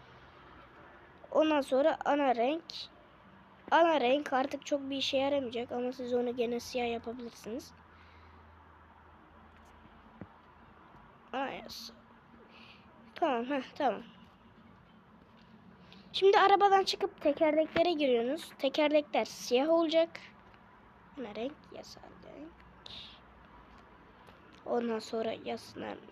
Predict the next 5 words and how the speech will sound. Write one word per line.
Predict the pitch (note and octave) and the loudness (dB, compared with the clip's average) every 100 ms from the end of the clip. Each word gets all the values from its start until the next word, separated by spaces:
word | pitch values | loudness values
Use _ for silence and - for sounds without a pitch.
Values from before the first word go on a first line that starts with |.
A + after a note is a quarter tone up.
| - | -10
renk. | E3 A3 A3 A#3+ D#4 - - - - - - - - - - - - - - - - - | -10 -8 -6 -6 -8 -12 -18 -20 -20 -20 -20 -20 -20 -20 -20 -20 -20 -20 -20 -20 -20 -10
Metin. | C4 B3+ A#3+ - A#3 D#4+ - - - - - - - - - - - - - - - - - - - - - - - - - - - - - | -4 -2 -2 -4 -4 -4 -8 -16 -16 -18 -18 -18 -18 -16 -16 -16 -16 -16 -16 -18 -18 -18 -16 -16 -16 -18 -20 -20 -20 -20 -20 -20 -20 -20 -8
Metin | B3+ A#3+ - D4 C4+ | -4 -4 -6 -4 0
neden | B3 B3 B3+ | 0 0 -2
olmuyor? | A#3+ A3 A3 A3 A3+ C4+ | -2 -6 -8 -8 -8 -8